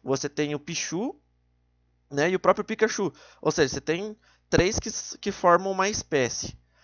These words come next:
Aí a outra espécie ali, o Raticate, será que se você cruzar um Raticate com o Pikachu, ou foi o cruzamento de um Electabuzz que não existe, por exemplo,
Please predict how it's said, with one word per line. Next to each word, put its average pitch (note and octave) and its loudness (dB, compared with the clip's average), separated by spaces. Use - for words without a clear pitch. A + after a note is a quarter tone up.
Aí F#3 6
a E3+ 8
outra G#3 4
espécie D#3+ 0
ali, D#3 -2
o D#3+ 2
Raticate, D#3+ -4
será A#3 2
que - -10
se - -6
você G#3+ -4
cruzar D#3+ 4
um D#3 4
Raticate C#3+ -4
com F3 -6
o F#3+ -12
Pikachu, E3 -6
ou C#3+ 4
foi D#3 4
o D#3+ 0
cruzamento D#3+ -2
de D#3 -4
um D#3+ 0
Electabuzz D3 4
que C#3 -4
não D#3 -2
existe, C3+ -6
por B2+ -2
exemplo, B2+ 0